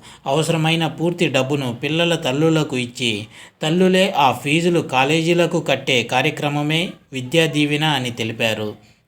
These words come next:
రాష్ట్రంలో పెద్ద చదువులు చదువుతున్న తొంభై మూడు శాతం మంది పిల్లలు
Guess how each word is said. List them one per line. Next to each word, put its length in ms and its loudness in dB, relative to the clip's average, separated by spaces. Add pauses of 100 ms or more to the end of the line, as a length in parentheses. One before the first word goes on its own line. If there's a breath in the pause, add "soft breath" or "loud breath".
రాష్ట్రంలో 560 4
పెద్ద 280 0
చదువులు 460 2
చదువుతున్న 800 -2 (360 loud breath)
తొంభై 320 0
మూడు 280 0
శాతం 420 0
మంది 200 2
పిల్లలు 580 -2